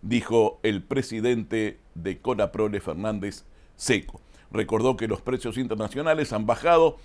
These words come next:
pero conaprole ha tenido la posibilidad de colocar en Brasil partidas a un precio distinto a los precios internacionales y fundamentalmente diferentes a los que se manejan a nivel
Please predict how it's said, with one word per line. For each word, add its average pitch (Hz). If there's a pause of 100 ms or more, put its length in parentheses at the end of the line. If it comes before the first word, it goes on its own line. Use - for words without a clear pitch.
(180)
pero 151
conaprole 147
ha 113
tenido 135
la 120
posibilidad 123
de 117
colocar 123
en 117
Brasil 110
partidas 120
a -
un 120
precio 127
distinto 139 (260)
a 123
los 117
precios 143
internacionales 127 (300)
y 135 (340)
fundamentalmente 135
diferentes 117
a 107
los 104
que 123
se 117
manejan 98 (140)
a 123
nivel 98